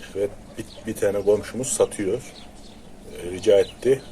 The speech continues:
koymamı istedi. Videosunu çektim. Yalnız benim bu emlakçı değilim. Şimdi yorumlarda bazıları şöyle fiyat pahalı, şu oldu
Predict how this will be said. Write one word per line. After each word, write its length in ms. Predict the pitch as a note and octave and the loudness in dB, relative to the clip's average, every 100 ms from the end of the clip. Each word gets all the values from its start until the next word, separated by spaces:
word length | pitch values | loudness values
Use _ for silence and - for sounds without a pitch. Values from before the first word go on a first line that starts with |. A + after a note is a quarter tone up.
| - - - - | -18 -18 -16 -4
koymamı 340 | F#2+ F#2+ F#2+ | -2 -2 -2
istedi. 520 | F#2 - D#2+ D2 A2+ C3 - - - - - - - - - | -2 -2 -4 -2 -2 -2 -12 -20 -20 -20 -20 -20 -20 -20 -16
Videosunu 460 | F#2+ G2 F#2+ F#2+ E2+ | -4 -2 -2 -2 -6
çektim. 520 | - G#2+ - - B2+ - - - - - - - - - | 2 2 2 -2 -4 -6 -18 -20 -20 -20 -20 -20 -8 -2
Yalnız 340 | G2+ B2+ A2+ | 0 0 0
benim 220 | B2 C#3 C3 | 0 2 2
bu 220 | C#3 C#3+ - | 2 2 -4
emlakçı 460 | A2 B2+ C3 - C#3+ | -2 2 2 2 2
değilim. 300 | C#3+ B2 - - - | 2 2 0 -6 -14
Şimdi 200 | G2 G#2+ G#2+ G2 | -8 -6 -8 -2
yorumlarda 580 | A2+ A#2 A#2+ A#2+ A#2 A#2+ | 0 2 4 4 8 8
bazıları 420 | A#2 A2 A2 A#2 | 8 6 4 4
şöyle 200 | - B2 | 4 0
fiyat 400 | A#2 A2 G#2+ - | 0 0 0 2
pahalı, 320 | G#2+ G#2+ G#2+ G#2 | 4 4 2 -2
şu 160 | - | -2
oldu 300 | G#2 G#2 G#2 | 0 0 -2